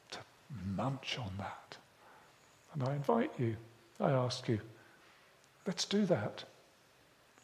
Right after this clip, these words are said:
Let's be people who feed on the living bread. Let's be people who take those promises and say, "Yes, amen."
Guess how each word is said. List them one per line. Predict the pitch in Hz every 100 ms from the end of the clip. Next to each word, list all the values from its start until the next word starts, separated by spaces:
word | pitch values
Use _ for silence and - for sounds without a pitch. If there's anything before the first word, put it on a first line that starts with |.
| -
Let's | 147 180 170
be | - 143
people | 165 151 139 123
who | 123
feed | 107 - - 143 120 110 - - - - -
on | 127
the | 123
living | 123 120 117 107
bread. | 123 120 156 - - - - - - - -
Let's | 196
be | - 139
people | - 147 139
who | 123
take | 120 139 165
those | 127 123
promises | - - 139 123 - 117 113
and | 107
say, | - 117
"Yes, | 110 135 151 -
amen." | 85 113 120 139